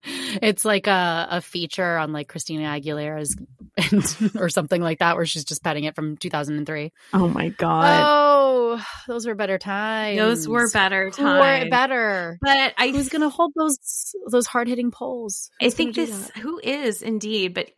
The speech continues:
Speaker 2: I think this gives us a good segue because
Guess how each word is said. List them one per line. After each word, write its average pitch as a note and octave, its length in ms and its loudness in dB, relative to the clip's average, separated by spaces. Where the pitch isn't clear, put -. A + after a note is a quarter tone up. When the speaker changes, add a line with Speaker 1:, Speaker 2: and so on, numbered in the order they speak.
Speaker 2:
I A3+ 100 0
think E4 220 -10
this D#4 180 -10
gives C4 240 -8
us C4 200 -10
a G#3+ 80 -4
good F#3 400 -4
segue F3+ 800 -4
because G3+ 720 -2